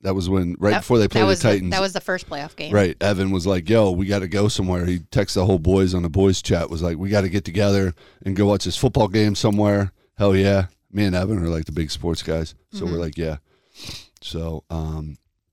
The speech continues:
Speaker 1: we decided on Wild Mike's because it's, uh, the one on Shady Lane. It's close to, like, everybody, you know, 'cause Evan lives out in, uh,
Speaker 2: Indiana.
Speaker 1: yeah, what, uh, Lawrenceburg. So he's got a trek, and then T lives somewhere out that way in Harrison. So we thought, "Hey, there."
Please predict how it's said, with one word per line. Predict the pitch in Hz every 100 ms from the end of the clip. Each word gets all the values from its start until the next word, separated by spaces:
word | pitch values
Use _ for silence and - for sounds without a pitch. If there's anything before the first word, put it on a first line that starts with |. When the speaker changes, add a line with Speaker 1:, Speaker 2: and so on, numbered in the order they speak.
| _ _ -
Speaker 1:
we | 98
decided | 87 87 95 85
on | 82
Wild | 78 82 82
Mike's | 82 85 -
because | - - - 78
it's, | 80 - 82
uh, | 78 78
the | 76
one | 82 80
on | 78
Shady | - 85
Lane. | 80 80 80
It's | -
close | 90 78 -
to, | 82
like, | 80 -
everybody, | 76 80 80 80 78 - _ _ _ _ _ _ _
you | -
know, | 90 80
'cause | 87 78
Evan | 85 82
lives | 82 76
out | 85 80
in, | 82
uh, | 80 80 78 76 - - -
Speaker 2:
Indiana. | 180 87 156 143 _
Speaker 1:
yeah, | - 71 - _ _
what, | 73 71 _ -
uh, | 67 65 _
Lawrenceburg. | 98 98 87 90 80 80 _ _ _ _ - _
So | -
he's | 85
got | 78 78
a |
trek, | - 90 78 -
and | 80
then | 78 78
T | - 98
lives | 90 85 80
somewhere | 95 87 85
out | 82
that | 82 80
way | 85
in | 85
Harrison. | 80 87 82 - 85 85
So | _ - 82 80
we | 85
thought, | 80 73 - 92
"Hey, | 90 76
there." | 80 80